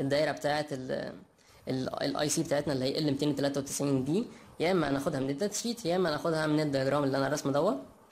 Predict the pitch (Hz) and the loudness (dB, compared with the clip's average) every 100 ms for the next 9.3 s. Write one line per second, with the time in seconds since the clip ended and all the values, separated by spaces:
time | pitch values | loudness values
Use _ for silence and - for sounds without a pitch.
0 | - 160 165 156 143 156 151 156 151 143 | -4 0 2 0 -2 -4 -2 -4 -2 -4
1 | 131 139 139 143 151 147 139 - - _ | -2 -2 -2 0 -2 -2 -8 -20 -20 _
2 | - 147 147 151 147 143 139 - - 147 | -4 2 4 2 0 0 0 -2 -6 -2
3 | 156 151 139 151 143 139 147 170 277 - | 0 0 -2 -2 -4 -4 -4 -2 -6 -8
4 | - - - - - 156 160 151 180 233 | -20 -20 -20 -14 -2 0 2 0 0 0
5 | - - - 147 151 156 151 139 - 135 | -2 -14 -2 2 2 2 2 0 0 0
6 | 147 139 127 143 - 151 143 131 - - | 2 0 0 -2 -2 -2 0 -2 -4 -6
7 | - - - - - - - - - 143 | -10 -14 -18 -20 -20 -20 -20 -18 -6 0
8 | 139 135 127 - 175 185 151 175 151 143 | 2 2 0 -2 0 2 2 0 0 0
9 | 156 143 170 | 2 0 0